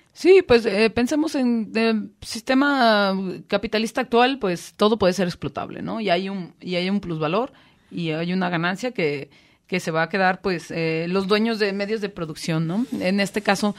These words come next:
se pensaría que las mujeres, por su capacidad reproductiva y por su valor, se quedarían con, con esa, con esa ganancia, ¿no? Como decíamos, en, en las mujeres en la India, en Tailandia, etcétera. Pero resulta que no, resulta que, eh, necesitan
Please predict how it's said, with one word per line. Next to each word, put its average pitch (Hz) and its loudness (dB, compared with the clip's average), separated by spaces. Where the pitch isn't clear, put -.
se - -4
pensaría 175 4
que 214 6
las 214 8
mujeres, 180 2
por 190 -4
su - -10
capacidad 156 2
reproductiva 214 0
y 175 2
por 170 -6
su - -4
valor, 220 4
se 254 -2
quedarían 196 2
con, 151 0
con 170 2
esa, 165 0
con 175 -2
esa 175 -2
ganancia, 151 -4
¿no? 170 0
Como 175 2
decíamos, 160 -2
en, 156 -4
en 175 0
las 170 4
mujeres 170 2
en 156 0
la 151 2
India, 180 4
en 160 2
Tailandia, 165 4
etcétera. 165 -6
Pero 202 2
resulta 233 2
que 262 4
no, 294 4
resulta 214 4
que, 233 6
eh, 180 0
necesitan 196 2